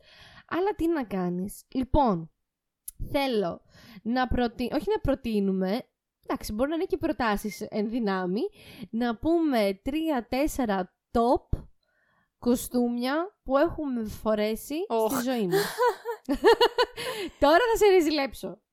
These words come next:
Speaker 2: Top κοστούμια.
Speaker 1: Ναι, αυτά που σου έχουν μείνει, ρε παιδί μου, χαραγμένα στο μυαλό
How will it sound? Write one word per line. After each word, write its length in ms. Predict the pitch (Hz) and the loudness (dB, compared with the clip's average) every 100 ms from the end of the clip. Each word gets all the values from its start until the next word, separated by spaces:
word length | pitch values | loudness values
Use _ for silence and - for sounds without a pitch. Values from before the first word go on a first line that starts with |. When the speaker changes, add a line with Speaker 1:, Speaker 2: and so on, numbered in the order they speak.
| _ | _
Speaker 2:
Top 280 | - 294 381 - _ | 2 6 6 2 _
κοστούμια. 1120 | 269 254 - - 320 381 370 285 254 254 254 _ _ _ _ _ 339 339 - _ | -10 -8 -8 -6 -4 -2 -2 -2 -2 -2 -6 _ _ _ _ _ 0 0 0 _
Speaker 1:
Ναι, 240 | 330 226 | 0 2
αυτά 200 | 214 - | 2 0
που 120 | 285 349 | 0 0
σου 100 | 302 | 0
έχουν 200 | 339 294 | 0 0
μείνει, 180 | 302 | 0
ρε 100 | 294 | -4
παιδί 220 | 262 254 262 | -4 -4 -2
μου, 120 | 294 | -2
χαραγμένα 520 | 294 247 240 254 277 | -2 -4 -4 -2 -4
στο 160 | - 262 | -2 -2
μυαλό 380 | 247 240 262 | 0 2 2